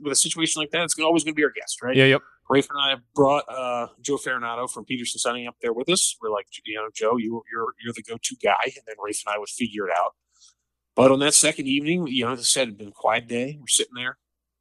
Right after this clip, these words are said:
Speaker 1: all kinda dug in like ticks on the side of our, side of our bluff.
Speaker 2: Uh-huh.
Speaker 1: Uh, spotting scope up, gla-, you know, binoculars up. Uh, we had just eaten some Mountain House, get-, getting cozy.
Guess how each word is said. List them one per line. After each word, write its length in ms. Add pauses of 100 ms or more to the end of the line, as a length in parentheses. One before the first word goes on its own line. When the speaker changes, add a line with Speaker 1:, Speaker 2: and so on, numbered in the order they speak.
(140)
Speaker 1:
all 160
kinda 240
dug 200
in 120
like 180
ticks 300
on 80
the 60
side 200
of 100
our, 200 (920)
side 320
of 80
our 100
bluff. 420
Speaker 2:
Uh-huh. 320
Speaker 1:
Uh, 40 (580)
spotting 340
scope 260
up, 280 (160)
gla-, 280
you 140
know, 240 (460)
binoculars 640
up. 280 (100)
Uh, 140
we 100
had 80
just 280
eaten 160
some 160
Mountain 300
House, 440
get-, 320
getting 220
cozy. 580